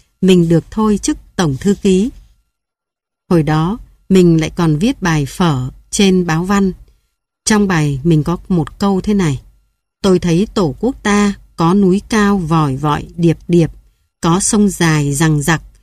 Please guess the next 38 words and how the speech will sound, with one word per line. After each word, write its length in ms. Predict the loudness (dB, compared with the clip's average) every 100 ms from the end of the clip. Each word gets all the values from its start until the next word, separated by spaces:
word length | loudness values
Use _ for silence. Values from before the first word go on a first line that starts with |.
| _ _ _
có 220 | -2 0
biển 360 | 2 2 2
bờ 320 | 0 0 0 -6
thăm 320 | -4 -2 -2
thẳm, 300 | 0 0 0 -8 _ _ _
có 180 | -2 0
con 200 | 0 2
người 280 | 2 0
Việt 260 | 0 -4 -2
Nam 340 | -2 0 -2 -4
dũng 300 | -2 -2 -2
cảm 340 | -2 -2 -2 -8
xây 260 | -4 -2
đắp 240 | -2 -6 -2
lịch 200 | -4 -2
sử 320 | -2 -2 -2 -2
quang 220 | -2 0
vinh, 280 | 2 2 0 -6 _ _ _
có 100 | 0
những 340 | 2 2 2 0
công 200 | 0 0
trình 420 | 2 2 2 2 0
lao 160 | 0
động 260 | -2 -4 -8 -12
thần 300 | -2 0 0
thánh 320 | 0 0 0 -4 -16 _
như 360 | 2 4 4 2
chiến 260 | 2 0
thắng 380 | 0 -2 0 2
Điện 160 | 0 0
Biên 200 | -2 -2
Phủ. 300 | 0 0 0 -2 _ _ _ _ _
Nhưng 220 | 2 4
bên 180 | 2 0
cạnh 200 | 0 -6 0
những 240 | 0 0
cái 160 | -2 -2
đó, 340 | 0 0 -2